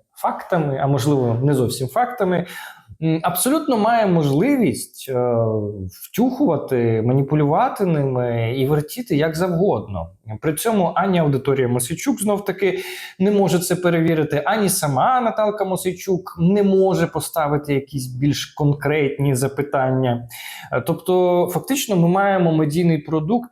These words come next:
із зрадофільства, а це саме так і виглядало, як зрадофільство, який війську не допомагає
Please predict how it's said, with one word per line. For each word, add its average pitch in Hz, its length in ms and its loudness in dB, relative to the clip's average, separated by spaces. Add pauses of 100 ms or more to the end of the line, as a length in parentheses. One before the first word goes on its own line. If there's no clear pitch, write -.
(100)
із 143 200 0
зрадофільства, 139 1400 0
а 123 200 2
це 135 180 -2
саме 180 380 2
так 139 300 -4
і 139 40 0
виглядало, 131 600 2
як 107 140 0
зрадофільство, 107 840 -6 (420)
який 160 580 0
війську 185 540 0
не 160 280 2
допомагає 107 800 0